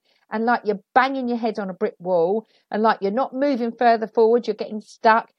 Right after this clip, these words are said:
you know, those people will pick you up, they'll G you up, they'll be excited for your success, they'll be sad when you're having a troubled time, they'll offer suffice, um, advice, they'll offer support. So, you know, those, finding your tribe is really important,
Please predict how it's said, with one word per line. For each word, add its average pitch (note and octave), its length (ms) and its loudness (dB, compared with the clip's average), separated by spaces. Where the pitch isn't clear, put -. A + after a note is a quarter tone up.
you C#4 120 -6
know, B3+ 140 4
those E4 300 -2
people C#4+ 340 -8
will G#3 240 -6
pick - 260 -10
you B3 140 -4
up, A3+ 320 0
they'll A#3 240 4
G D4 280 -4
you A#3 120 -2
up, A3 320 2
they'll A3+ 160 4
be A3 140 2
excited C#4+ 680 -2
for - 60 -8
your G3 120 -8
success, - 680 -4
they'll A3+ 320 4
be G3 400 -6
sad D4 460 2
when A#3 160 0
you're A3+ 100 2
having A3 240 -2
a F#3+ 60 -12
troubled G#3 380 -6
time, A#3 420 0
they'll G3+ 180 -2
offer C#4+ 260 -4
suffice, G3+ 600 -4
um, F#3 240 4
advice, G#3 460 -4
they'll G#3 160 0
offer C4 160 -4
support. F3 600 -6
So, B3+ 240 4
you C4 100 -8
know, A#3 260 -2
those, D#4+ 380 0
finding D#4+ 400 -8
your B3+ 200 -4
tribe D3+ 580 -6
is G#3 160 -6
really A3 280 -4
important, F#3+ 600 -6